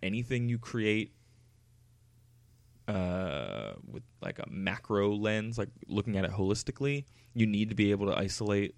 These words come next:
the parts that are the most important and kinda build to them. But it's interesting that he is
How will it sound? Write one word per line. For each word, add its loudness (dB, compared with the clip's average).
the -6
parts 0
that 4
are 2
the 2
most 0
important -2
and -12
kinda 2
build 2
to 6
them. 2
But 8
it's 2
interesting 0
that 0
he 2
is -2